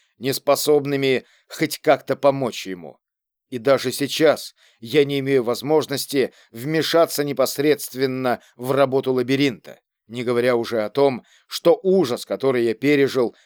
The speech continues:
до сих пор останавливает меня, когда я пытаюсь снова войти в него.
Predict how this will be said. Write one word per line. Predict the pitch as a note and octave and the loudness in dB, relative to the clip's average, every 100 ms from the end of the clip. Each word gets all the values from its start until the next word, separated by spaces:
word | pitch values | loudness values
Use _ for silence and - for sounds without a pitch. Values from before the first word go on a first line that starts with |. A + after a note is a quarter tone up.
| _ | _
до | A2 C#3 | -2 0
сих | C3 C#3 - | 0 -4 -4
пор | C3 C3+ | 0 2
останавливает | B2 - B2 B2+ B2 A#2+ A#2 A2+ - | 2 -2 0 2 2 0 -2 -4 -6
меня, | A#2+ A#2+ C3 A#2+ - _ _ - | -8 0 0 0 -4 _ _ -4
когда | C#3+ B2+ C3+ | -2 2 0
я | B2 | 2
пытаюсь | C3+ C#3 C3+ A#2 - | 0 2 2 2 -2
снова | C3+ C#3 A2+ A2+ | -4 -2 0 0
войти | A#2+ A#2+ - C3 | 0 -2 -4 -8
в | - | -8
него. | F2+ E2 E2 | -18 -18 -20